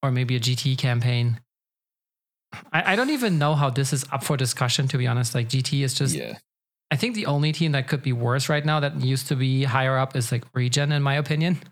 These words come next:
Speaker 1: which,
Speaker 2: But they
Speaker 1: which now
Speaker 2: even
Speaker 1: got
Speaker 2: got Piccolo.
Speaker 1: Piccolo.
Speaker 2: Yeah.
Speaker 1: Exactly.
Speaker 2: <laughs> Like, so, yeah, like,
Speaker 1: I gotta say,
Speaker 2: I don't
Speaker 1: though,
Speaker 2: know.
Speaker 1: sorry, like, um, the,
Speaker 2: Uh,
Speaker 1: but at least they got the free-to-play, um,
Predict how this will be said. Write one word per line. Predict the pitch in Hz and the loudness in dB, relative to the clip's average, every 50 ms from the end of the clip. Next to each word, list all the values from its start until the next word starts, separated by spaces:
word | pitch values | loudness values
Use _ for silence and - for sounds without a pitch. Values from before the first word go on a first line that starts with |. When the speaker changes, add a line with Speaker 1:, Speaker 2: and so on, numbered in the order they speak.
| _ _ _ _ _ _ _ _ _ _ _ _ _ - | _ _ _ _ _ _ _ _ _ _ _ _ _ -2
Speaker 1:
which, | - - 92 - | 0 0 0 0
Speaker 2:
But | - - | -2 0
they | - 160 | 2 2
Speaker 1:
which | 165 165 170 | 2 2 2
now | 160 165 | 2 2
Speaker 2:
even | 175 160 | 4 2
Speaker 1:
got | 160 | 2
Speaker 2:
got | - - | 0 0
Piccolo. | 151 151 - 180 175 196 220 240 | 0 0 0 2 2 2 0 -2
Speaker 1:
Piccolo. | 220 - _ _ _ _ _ _ _ _ | -4 -10 _ _ _ _ _ _ _ _
Speaker 2:
Yeah. | - - 131 | 0 0 2
Speaker 1:
Exactly. | 123 131 131 139 208 160 175 185 | 2 4 4 6 6 6 8 6
Speaker 2:
<laughs> | 170 156 - 160 143 - - | 4 4 4 2 2 4 2
Like, | 135 - - - - - 196 208 196 185 160 151 | 0 0 -2 -8 -8 -6 -4 -4 -2 -4 -4 -2
so, | - - - 104 95 95 95 - - | -2 0 0 0 0 -2 -6 -6 -4
yeah, | 139 139 139 143 143 139 143 - - | 0 2 2 2 2 0 -2 -4 -4
like, | 123 123 117 - - - _ - - - - | -4 -4 -4 -6 -12 -20 _ -20 -14 -6 -4
Speaker 1:
I | 180 | 0
gotta | 208 240 269 285 | 0 0 0 0
say, | - - 233 240 | 0 0 0 2
Speaker 2:
I | |
don't | - 214 | 2 2
Speaker 1:
though, | 208 - | 0 0
Speaker 2:
know. | - - - | -4 -4 -4
Speaker 1:
sorry, | - - 160 147 135 131 - - - | 0 0 2 2 0 -2 -4 -4 -4
like, | 170 156 147 151 165 _ - | -4 -4 -4 -6 -12 _ -2
um, | 175 170 165 165 165 156 | 0 0 2 2 2 2
the, | 160 156 | 2 2
Speaker 2:
Uh, | 151 151 147 131 | 2 2 2 2
Speaker 1:
but | 156 156 156 | 0 -2 0
at | - 156 143 | -2 0 0
least | 185 220 220 | 0 0 0
they | 277 233 | 0 2
got | 208 190 - | 2 0 0
the | 175 | 0
free-to-play, | 139 - - 165 160 170 160 - 170 156 147 135 131 139 - _ - | -2 0 0 0 0 0 0 0 0 0 0 0 0 -2 -6 _ -2
um, | 143 135 131 127 127 123 123 117 123 123 120 120 117 110 | 0 2 2 2 2 2 2 2 2 2 2 2 0 0